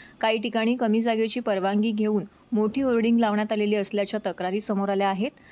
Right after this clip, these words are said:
शहरातील काही ठिकाणी अनधिकृत धोकादायक इमारतींवर होर्डिंग उभारल्यामुळे नागरिकांच्या जीवाला धोका उद्भवू शकतो, अशी भीषण परिस्थिती आहे. घोडबंदर रोडवर दोन इलेक्ट्रॉनिक टॉवरला वेल्डिंग करून होर्डिंग उभारण्यात आलेलं आहे.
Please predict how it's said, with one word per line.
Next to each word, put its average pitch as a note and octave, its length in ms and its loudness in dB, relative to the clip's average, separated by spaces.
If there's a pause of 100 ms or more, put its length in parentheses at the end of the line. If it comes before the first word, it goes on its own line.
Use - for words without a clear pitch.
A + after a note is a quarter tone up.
(140)
शहरातील A3 420 -2
काही A3 280 -2
ठिकाणी A#3+ 400 -2
अनधिकृत A#3+ 500 0
धोकादायक A3 680 0
इमारतींवर G3 600 0
होर्डिंग F#3+ 440 0
उभारल्यामुळे F#3+ 600 0 (320)
नागरिकांच्या B3 640 0
जीवाला G#3+ 380 2
धोका A3 320 -2
उद्भवू F3+ 360 -2
शकतो, F3 540 -6 (240)
अशी G#3 240 -2
भीषण A3 380 0
परिस्थिती G#3+ 480 -2
आहे. G#3+ 300 0 (140)
घोडबंदर B3 460 4
रोडवर B3 380 2
दोन A#3+ 260 2
इलेक्ट्रॉनिक A3+ 580 0
टॉवरला G#3 400 2
वेल्डिंग G3 460 2
करून G#3+ 300 0 (160)
होर्डिंग G#3 380 0
उभारण्यात F#3 420 -2
आलेलं F3 260 0
आहे. F3 320 -2